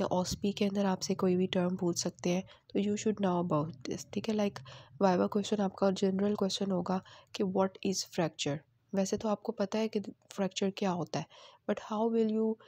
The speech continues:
give a definition to that professor? तो that is the thing। तो फ्रैक्चर क्या होता है? Fracture is a break in the continuity of the bone,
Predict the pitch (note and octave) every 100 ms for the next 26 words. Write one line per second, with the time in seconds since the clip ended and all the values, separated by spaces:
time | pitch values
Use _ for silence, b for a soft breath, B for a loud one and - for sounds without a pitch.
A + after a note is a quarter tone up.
0 | B B F#3 G3+ G#3+ G#3+ F#3+ F#3+ - G#3
1 | G#3 G#3+ G3+ F3 D#3+ D#3+ - - - F#3
2 | - D#3 - D#3+ - B B _ - G#3+
3 | - G3+ G3 - G3+ - D#3+ E3+ - B
4 | B - A3 A3 A3+ G3 - A#3+ A#3+ A#3+
5 | F#3 - E3+ - _ _ - _ _ -
6 | G3 - A#3 A#3 G#3+ A3+ F#3+ F3 F#3 G3
7 | G#3+ - G#3+ G3 G3+ G3+ F#3 F#3+ F#3+ F#3+
8 | - G3 F#3 F#3+ F3 F3 E3